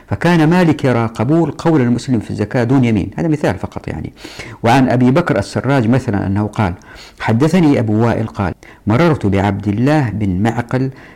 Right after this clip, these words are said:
بالسلسلة". السلسلة كانوا يضعوا سلسلة أحيانًا في الطريق أو في النهر حتى الإنسان يقف ويظهر ماله ويأخذ منه العشر، وهو على العشور بالقنطرة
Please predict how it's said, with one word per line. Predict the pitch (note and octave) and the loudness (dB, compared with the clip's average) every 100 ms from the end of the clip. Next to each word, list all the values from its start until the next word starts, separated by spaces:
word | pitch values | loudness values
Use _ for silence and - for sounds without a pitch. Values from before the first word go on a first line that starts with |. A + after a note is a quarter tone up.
| - | -8
بالسلسلة". | - - C#3 - F2 D#2 D#2+ _ _ _ _ _ _ - | -6 0 0 0 -4 -6 -8 _ _ _ _ _ _ -14
السلسلة | - G#3 G3+ D#3+ C#3+ | -6 -4 -4 -4 -4
كانوا | D#3+ D3+ B2 | -2 0 0
يضعوا | C#3 B2 A2 | 0 0 -2
سلسلة | - D3+ - A2+ G2 | -2 -6 -4 -4 -4
أحيانًا | - A2+ G#2+ F#2+ | -6 -4 -4 -6
في | - | -10
الطريق | - G#2+ A#2 A2+ - | -6 -2 -2 -4 -6
أو | G2 | -8
في | F2 A#2 | -6 -4
النهر | G2+ A2+ A#2 C#3 - - - - | -2 -2 -2 -6 -8 -20 -20 -6
حتى | C3+ - | -4 -2
الإنسان | C3+ B2+ - D3 B2 | -2 -2 -2 0 2
يقف | D#3+ F3 G3+ - - - - - | 0 0 -2 -4 -16 -20 -20 -12
ويظهر | G#2 G2 G2+ F#2+ F#2+ G2 F2+ A2 E3 D#3+ F#3+ | -6 -2 -2 -2 -4 -6 -4 0 2 4 2
ماله | D#3 D3 A#2+ B2+ | 4 2 2 -2
ويأخذ | E3 D3+ A#2+ C#3 A2+ B2 G2+ | -4 -4 -2 0 0 0 0
منه | G2 | 0
العشر، | E2 D#2 - - - _ _ _ _ _ _ - - - - - - - - - _ _ _ - | -4 -6 -8 -14 -18 _ _ _ _ _ _ -20 -20 -20 -20 -20 -20 -20 -20 -20 _ _ _ 0
وهو | D#3 D#3 B2 | 2 2 2
على | G2+ G2 | 2 2
العشور | F#2+ A2 - D#3 | 0 -2 -2 0
بالقنطرة | D3+ D3+ E3+ C#3+ F#2 D#2+ | 0 0 0 0 0 -4